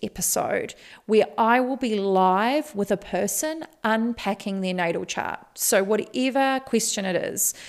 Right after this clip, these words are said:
so whether it is, um, they're wanting to learn about some key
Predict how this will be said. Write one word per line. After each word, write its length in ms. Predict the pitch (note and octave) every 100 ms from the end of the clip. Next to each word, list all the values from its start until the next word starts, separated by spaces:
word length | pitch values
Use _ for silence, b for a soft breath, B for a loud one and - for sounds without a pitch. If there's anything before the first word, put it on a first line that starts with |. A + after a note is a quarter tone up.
| B B
so 180 | - A3
whether 460 | G3+ A3+ A#3+ A#3 A3+
it 240 | G#3+ -
is, 480 | G3+ G3 F#3+ F#3+ F#3+
um, 240 | - F#3+ F#3
they're 100 | F#3+
wanting 360 | F#3 F#3+ G3+
to 340 | G#3 G#3 F#3 F#3
learn 540 | F#3+ F#3 F3+ F3+ F3+
about 400 | - - F3 -
some 160 | - F#3+
key 560 | F#3+ - A#3+ A3 A3